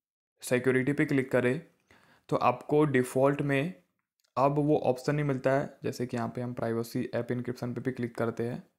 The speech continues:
तो यहाँ पे आप एप्लीकेशन में लॉक तो लगा सकते हैं, ऐप वगैरह हाइड कर सकते हैं, but आप अपना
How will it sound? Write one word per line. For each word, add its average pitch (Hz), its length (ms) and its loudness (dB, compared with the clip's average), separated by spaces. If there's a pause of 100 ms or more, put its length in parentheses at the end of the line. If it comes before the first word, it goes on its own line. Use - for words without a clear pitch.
(1200)
तो 135 260 2
यहाँ 135 380 -2
पे 160 160 4
आप 123 340 2
एप्लीकेशन 127 680 2
में 151 120 0
लॉक 123 260 2
तो 139 60 4
लगा 123 220 4
सकते 147 380 -2
हैं, 147 220 -4
ऐप 120 300 0
वगैरह 139 200 2
हाइड 127 220 0
कर 143 140 -4
सकते 143 220 -2
हैं, 143 80 -2
but 151 120 0
आप 139 200 -2
अपना 143 380 -2